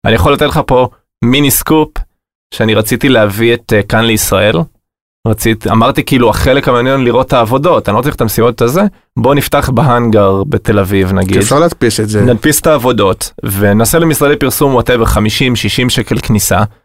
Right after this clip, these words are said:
Speaker 1: בואו תשלחו את העובדים שלכם, כרטיס פתוח לכל השבוע, מתי שהם רוצים שיבואו, שיראו,
Speaker 2: כן.
Speaker 1: עם, עם מקום שמקרינים בו את הסרטים. אה, ודיברתי עם אנשים בפסטיבל כאן, עם, כאילו, עם האחראים שם, עם איזה בחור צרפתי, והוא אמר לי, "יש לך אישור." אני, כאילו, שולח לך את החומרים.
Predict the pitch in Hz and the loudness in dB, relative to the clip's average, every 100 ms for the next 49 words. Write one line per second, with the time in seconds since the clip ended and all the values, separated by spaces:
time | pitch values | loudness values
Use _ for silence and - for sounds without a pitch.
0 | _ 127 156 156 - 117 151 151 143 110 | _ 0 0 0 -4 -2 0 0 0 0
1 | 107 104 - 104 107 110 107 139 - - | -2 -2 -2 -2 0 0 -2 -2 -4 -2
2 | 135 120 113 123 127 - 104 101 98 110 | -2 -2 0 0 0 0 0 0 -2 0
3 | 135 - 123 123 - - - 117 143 160 | -2 0 -2 -2 -4 -4 -2 0 0 0
4 | 175 226 160 - - 113 110 110 104 101 | 0 0 -2 -8 -2 0 2 2 2 2
5 | 104 - 113 127 104 110 117 120 117 - | 2 0 0 -2 -2 -2 0 0 -2 -4
6 | 98 156 180 - - _ _ _ _ _ | -2 0 -2 -4 -18 _ _ _ _ _
7 | - 104 104 98 107 113 127 139 170 156 | -2 2 2 0 0 2 0 2 0 2
8 | 156 139 - 165 160 139 - 117 131 139 | 0 0 0 0 0 -4 -2 0 0 0
9 | - 165 110 98 92 - 110 117 107 101 | 0 0 0 -2 -4 -2 0 2 2 2
10 | 101 101 - 113 104 123 143 - 123 127 | 2 2 0 0 0 2 0 0 0 0
11 | 110 107 - 127 - 123 104 - 151 139 | 0 -2 0 -2 0 -2 -4 -2 0 2
12 | 113 120 127 139 - 151 135 135 113 - | 2 0 0 -2 0 -2 0 0 -2 -4
13 | _ _ 117 113 117 113 - 120 127 127 | _ _ -4 -4 -2 -2 0 0 0 -2
14 | 113 - 101 101 165 | -2 -2 0 0 -2